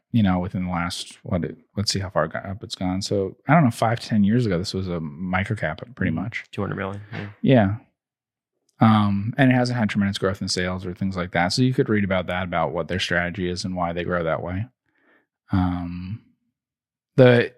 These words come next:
Speaker 1: if you read the business description, it's clear that they're in things that are pretty mature. So I think that they have to acquire, um, uh, companies that are already,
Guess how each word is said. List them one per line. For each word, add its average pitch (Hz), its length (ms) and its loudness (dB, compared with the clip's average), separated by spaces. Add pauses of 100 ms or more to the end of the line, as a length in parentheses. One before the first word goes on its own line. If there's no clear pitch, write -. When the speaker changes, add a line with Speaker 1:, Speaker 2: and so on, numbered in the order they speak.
Speaker 1:
if 135 160 0
you 143 120 2
read 147 160 2
the - 20 2
business 107 340 -2
description, 98 400 -4
it's 92 100 -4
clear 101 240 0
that 87 200 0
they're 92 140 -4
in 101 280 -2
things 95 260 -6
that 90 100 -6
are 85 80 -4
pretty 87 160 -6
mature. 101 640 0 (500)
So 90 380 2
I 80 100 2
think 95 160 -2
that 80 140 -4
they 80 80 -2
have 82 220 -6
to - 80 -6
acquire, 82 640 0 (840)
um, 78 760 -2 (1300)
uh, 82 220 4
companies 80 360 -4
that 82 140 -4
are 57 100 0
already, 64 420 -6